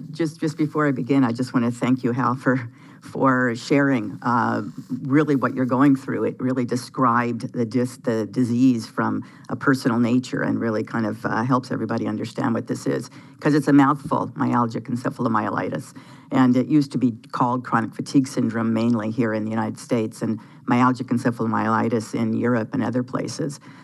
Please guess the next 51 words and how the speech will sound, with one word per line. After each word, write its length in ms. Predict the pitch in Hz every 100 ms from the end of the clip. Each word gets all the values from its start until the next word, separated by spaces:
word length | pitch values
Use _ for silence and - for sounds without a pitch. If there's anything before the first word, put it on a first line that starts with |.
| -
Um, 240 | - 117 117
and, 260 | 117 120
and 160 | 143 135
basically 540 | 160 170 160 - 139
it 80 | 123
has 240 | 131 117 -
to 60 |
do 240 | 120 131 127
with 220 | 127 120
the 260 | 123 117 117 - - - -
inflammation 720 | 165 151 - 127 131 131 127 131
of 140 | 120
the 100 | 110
brain 640 | 117 113 117 120 120 123 -
and 360 | 120 120 117 113
the 60 |
muscles. 720 | 113 110 113 120 113 131 - -
And, 400 | 131 127 110 104 - - -
and 420 | - 117 117 113
so 140 | 110 117
those 260 | 120 120
words 320 | 123 135 120 -
together, 600 | 117 113 117 117 117 123
myalgic 500 | 123 123 117 113 117
encephalomyelitis, 1120 | 120 - 117 113 110 110 110 107 110 123 - -
uh, 260 | - - -
is, 120 | 113 -
is 160 | 110
how 200 | - 113
that 260 | 120 113 -
came 240 | - 117
to 80 | -
be. 300 | - 113 120 - - - -
And 220 | 135 127
here 160 | 151 143
it 60 |
was 140 | 139 131
called 260 | 135 123
chronic 260 | - 127 -
fatigue 320 | 123 - 151
syndrome 500 | - 117 110 120 113
by 220 | 117 107
the 160 | 107 113
C 240 | - 127
D 100 | 113
C, 340 | 117 - 127 110
which 220 | 113 -
gave 200 | 113 117
it 140 | -
that 200 | 123 123
name 320 | 123 120 120